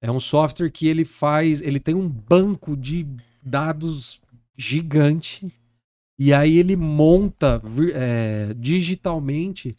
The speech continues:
a, aquela pessoa de acordo com a, o que que a vítima vai descrevendo. E aí, ó, e essa sobrancelha? Você vai mostrando um monte de opção, né? E aí, no final das contas, você tem um resultado. Tanto que vocês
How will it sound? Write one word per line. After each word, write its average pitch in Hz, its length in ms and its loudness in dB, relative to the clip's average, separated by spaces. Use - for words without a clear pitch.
a, 127 460 -6
aquela 147 260 -2
pessoa 156 640 -2
de 147 140 -4
acordo 165 520 -6
com 175 300 -6
a, 165 680 -10
o 139 80 -16
que 143 140 -10
que 147 120 -8
a 147 40 -4
vítima 151 340 -6
vai 147 160 -4
descrevendo. 143 640 -4
E 127 80 0
aí, 147 140 2
ó, 165 180 0
e 156 140 -2
essa 160 160 -2
sobrancelha? 165 480 -4
Você 104 100 -12
vai 113 160 -2
mostrando 185 380 -2
um 160 40 2
monte 165 200 4
de 208 80 0
opção, 143 580 -2
né? 113 240 -4
E 120 120 -2
aí, 127 200 2
no 147 240 -4
final 160 200 2
das 151 120 0
contas, 160 240 -2
você 165 160 -6
tem 156 120 -4
um 156 60 0
resultado. 147 320 -2
Tanto 220 160 -4
que - 80 -10
vocês 185 420 -4